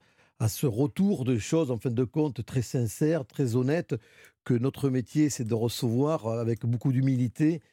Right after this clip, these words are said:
et de faire une cuisine, là, qui est sans artifice, qui est peut-être plus vraie ? Est-ce que ça pas, c'est pas un bien pour un mal ?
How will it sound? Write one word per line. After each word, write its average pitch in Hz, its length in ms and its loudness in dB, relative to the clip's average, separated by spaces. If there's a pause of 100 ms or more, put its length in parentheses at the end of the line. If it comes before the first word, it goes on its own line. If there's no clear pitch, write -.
(180)
et 135 80 0
de 110 100 2
faire 123 160 -2
une 127 180 0
cuisine, 135 640 0 (300)
là, 113 160 0
qui - 120 -6
est - 40 0
sans 139 260 -2
artifice, 151 560 -4 (320)
qui - 80 -6
est - 20 -6
peut-être 123 280 -2
plus 143 160 -4
vraie ? 160 260 0 (180)
Est-ce 131 120 -6
que 131 40 -4
ça 131 120 -2
pas, 139 260 -2 (280)
c'est - 120 -20
pas 139 140 0 (240)
un 151 120 2
bien 156 320 2
pour 151 260 -4
un 143 40 -4
mal ? 120 380 -4